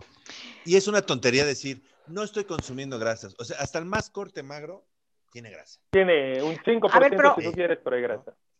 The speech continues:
Speaker 3: relación entonces entre testosterona y consumo de grasas, alta, muy alta.
Speaker 2: Testosterona y grasa, buena.
Speaker 1: Sí.
Speaker 2: Bien, consume
Speaker 3: Ok.
Speaker 2: grasas, no le tengas miedo. Un hombre, un veinte por ciento,
Speaker 3: ¿Y
Speaker 2: veinticinco por ciento
Speaker 3: si no
Speaker 2: de grasa.
Speaker 3: consume grasas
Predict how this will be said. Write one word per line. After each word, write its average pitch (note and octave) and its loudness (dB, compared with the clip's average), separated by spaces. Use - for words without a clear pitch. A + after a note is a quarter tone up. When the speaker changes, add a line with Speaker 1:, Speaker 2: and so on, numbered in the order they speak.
Speaker 3:
relación C4 4
entonces D#4+ 2
entre A#3+ 0
testosterona A#3 0
y G3+ -4
consumo A#3+ -2
de A3+ 4
grasas, A#3+ 0
alta, G#3 0
muy A3 -2
alta. A3+ -2
Speaker 2:
Testosterona G#3 4
y A3 2
grasa, A3 4
buena. C3+ 0
Speaker 1:
Sí. D3 -8
Speaker 2:
Bien, C3 0
consume F3 -4
Speaker 3:
Ok. E3+ 0
Speaker 2:
grasas, D#3+ 0
no D3 -6
le E3 -4
tengas C#3 -6
miedo. C#3+ 0
Un D3 -4
hombre, E3 0
un E3 -2
veinte D#3+ 2
por C3 -2
ciento, E3+ -2
Speaker 3:
¿Y D#3+ 0
Speaker 2:
veinticinco C#3 -8
por - -6
ciento A#3+ -2
Speaker 3:
si C4+ 4
no C4+ 4
Speaker 2:
de C#4+ 4
grasa. D#4+ 2
Speaker 3:
consume D4+ 2
grasas D4+ 0